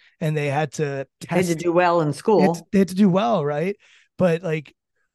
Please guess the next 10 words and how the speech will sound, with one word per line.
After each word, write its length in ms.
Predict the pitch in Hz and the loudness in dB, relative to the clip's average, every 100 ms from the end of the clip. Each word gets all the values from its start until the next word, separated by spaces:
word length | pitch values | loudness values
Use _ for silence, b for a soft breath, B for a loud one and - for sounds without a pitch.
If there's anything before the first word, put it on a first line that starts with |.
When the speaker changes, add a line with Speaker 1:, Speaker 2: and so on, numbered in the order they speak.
| - | -8
Speaker 1:
where 480 | 156 165 214 220 190 - | -4 0 0 -2 -6 -8
I, 160 | 156 | -8
I 160 | 175 156 | -6 -6
always 280 | 156 190 165 | -2 -2 -2
am 120 | 170 | -6
curious 420 | - 185 170 147 | -8 -8 -6 -6
about, 380 | 143 135 123 127 | -6 -8 -10 -8
when 180 | 139 175 | -4 0
are 140 | 190 | 0
we 240 | 185 180 | 0 -2